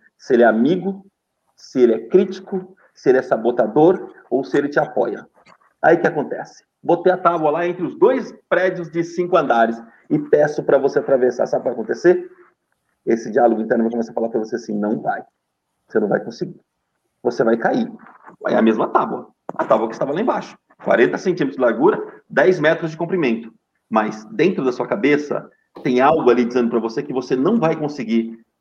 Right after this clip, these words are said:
E é exatamente o que acontece com a gente todos os dias em nossos projetos, nossos planos. Esse, esse crítico interno, ele fica ali, "Você não vai conseguir, você não consegue, você não é capaz, você não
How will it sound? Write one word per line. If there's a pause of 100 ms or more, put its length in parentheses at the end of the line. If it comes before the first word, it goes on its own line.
(120)
E
é
exatamente
o
que
acontece
com
a
gente
todos
os
dias (240)
em
nossos
projetos,
nossos
planos. (600)
Esse,
esse
crítico
interno,
ele
fica
ali,
"Você
não
vai
conseguir,
você
não
consegue,
você
não
é
capaz, (260)
você
não